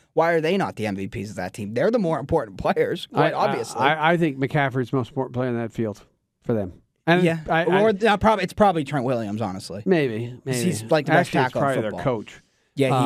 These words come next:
Speaker 2: Uh,
Speaker 1: he, yeah, he really was, he
Speaker 2: So I,
Speaker 1: dominated the
Speaker 2: I,
Speaker 1: Eagles.
Speaker 2: I'm,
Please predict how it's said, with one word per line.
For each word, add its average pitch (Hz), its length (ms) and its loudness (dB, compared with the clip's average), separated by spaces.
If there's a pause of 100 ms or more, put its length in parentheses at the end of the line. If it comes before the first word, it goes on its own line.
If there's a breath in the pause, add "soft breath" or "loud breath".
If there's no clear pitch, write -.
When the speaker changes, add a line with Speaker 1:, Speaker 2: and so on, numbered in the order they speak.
Speaker 2:
Uh, - 20 -4
Speaker 1:
he, 135 120 0
yeah, 117 340 0
he 123 220 -2
really 123 280 0
was, 120 140 -2
he 147 300 -2
Speaker 2:
So 190 340 4
I, 240 160 4
Speaker 1:
dominated 165 160 2
the 185 160 4
Speaker 2:
I, 196 540 4
Speaker 1:
Eagles. 220 100 -8
Speaker 2:
I'm, 196 60 -4